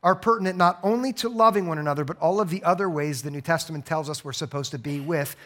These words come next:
one another. Here's the first. Jesus' way of love is action-oriented.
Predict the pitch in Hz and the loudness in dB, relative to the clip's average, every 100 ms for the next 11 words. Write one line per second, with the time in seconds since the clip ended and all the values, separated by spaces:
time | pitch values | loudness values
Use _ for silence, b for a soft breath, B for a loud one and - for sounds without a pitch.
0 | B - 156 143 139 123 107 196 202 202 | B -2 -2 0 -2 -4 -2 0 0 0
1 | - 165 113 - B B 139 143 214 254 | -2 -2 -2 -6 B B -6 -2 0 0
2 | 196 214 220 151 143 135 135 135 B - | 0 2 2 2 2 2 0 -6 B -4
3 | 151 127 160 165 - - 160 143 139 131 | -4 0 6 6 4 -4 -4 -6 -6 -6
4 | 104 101 95 | -8 -12 -18